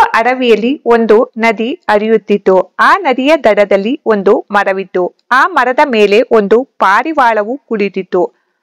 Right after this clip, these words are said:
ಆ ಪಾರಿವಾಳವು ನದಿಯಲ್ಲಿ ತೇಲುತ್ತಾ ಮುಳುಗುತ್ತಾ ಇದ್ದ ಇರುವೆಯನ್ನು ನೋಡಿತು. ಆ ಇರುವೆಯನ್ನು ಬದುಕಿಸಲೆಂದು ಪಾರಿವಾಳವು ಒಂದು ಎಲೆಯನ್ನು ನದಿಗೆ ಎಸೆಯಿತು.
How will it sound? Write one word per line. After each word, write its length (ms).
ಆ 160
ಪಾರಿವಾಳವು 880
ನದಿಯಲ್ಲಿ 520
ತೇಲುತ್ತಾ 540
ಮುಳುಗುತ್ತಾ 580
ಇದ್ದ 140
ಇರುವೆಯನ್ನು 540
ನೋಡಿತು. 480
ಆ 120
ಇರುವೆಯನ್ನು 520
ಬದುಕಿಸಲೆಂದು 920
ಪಾರಿವಾಳವು 1000
ಒಂದು 220
ಎಲೆಯನ್ನು 400
ನದಿಗೆ 500
ಎಸೆಯಿತು. 540